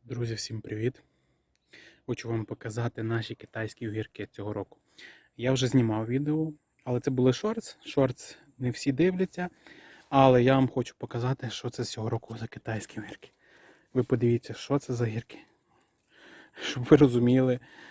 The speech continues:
який розмір цих огірків. Це кожний тиждень. Не думайте, що ми його прям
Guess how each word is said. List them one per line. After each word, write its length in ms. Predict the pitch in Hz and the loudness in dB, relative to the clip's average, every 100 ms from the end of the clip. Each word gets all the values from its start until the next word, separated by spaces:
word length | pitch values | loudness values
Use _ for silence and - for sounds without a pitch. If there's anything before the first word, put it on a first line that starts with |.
| - - | -12 -6
який 480 | 120 131 - 151 147 | -4 -6 4 8 10
розмір 440 | 123 123 123 123 | 10 6 6 -2
цих 260 | - 120 - | -2 -4 -2
огірків. 440 | 113 117 - 98 - _ _ - - - | -2 -2 -4 -14 -14 _ _ -20 -20 -10
Це 160 | - 123 | 4 4
кожний 500 | - 131 147 165 160 | 6 8 10 10 6
тиждень. 300 | 143 131 113 | 4 2 -2
Не 60 | 120 | 4
думайте, 300 | 135 120 - | 4 4 -2
що 160 | - 123 | -6 0
ми 120 | 123 | 2
його 200 | 117 113 | 2 -2
прям 400 | - 117 110 | 0 2 2